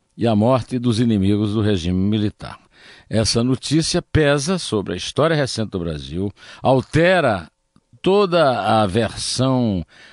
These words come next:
é, cor-de-rosa da abertura política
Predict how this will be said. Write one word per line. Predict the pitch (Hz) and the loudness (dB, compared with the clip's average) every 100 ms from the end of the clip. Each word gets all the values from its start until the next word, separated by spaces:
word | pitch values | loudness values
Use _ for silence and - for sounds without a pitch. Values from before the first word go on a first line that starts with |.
| _ - | _ -8
é, | 90 85 82 | -4 -4 -2
cor-de-rosa | 113 107 104 98 139 135 95 95 | 0 2 2 2 4 2 2 0
da | 95 | 0
abertura | 98 92 - 92 104 | 0 -2 -4 -4 -2
política | 170 143 143 - 156 147 | 0 0 0 -2 -4 -4